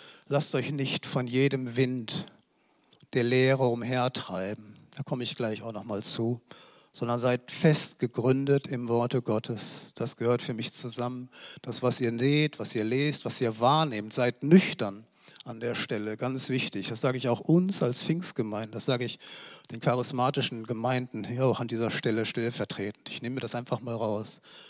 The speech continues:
Nüchtern zu sein. Es gibt da auch vieles, wo man nicht mehr nüchtern ist und dann leider auch schnell auch Dingen folgt, die nicht gesund sind. „Kein Säufer, nicht gewalttätig,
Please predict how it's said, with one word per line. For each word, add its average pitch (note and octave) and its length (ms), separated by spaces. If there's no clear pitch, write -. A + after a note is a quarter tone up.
Nüchtern A#2 500
zu - 180
sein. G#2 440
Es - 140
gibt - 260
da A#2+ 100
auch B2+ 140
vieles, C#3+ 680
wo A#2+ 60
man A#2 160
nicht C3+ 280
mehr A2+ 120
nüchtern A2 440
ist - 340
und G2 160
dann A2+ 400
leider A#2 280
auch A#2 140
schnell A2+ 440
auch G#2+ 160
Dingen A#2+ 300
folgt, A#2 420
die A2 60
nicht G#2+ 220
gesund G#2+ 380
sind. A#2 420
„Kein C3 300
Säufer, C#3 480
nicht C3+ 240
gewalttätig, A#2+ 880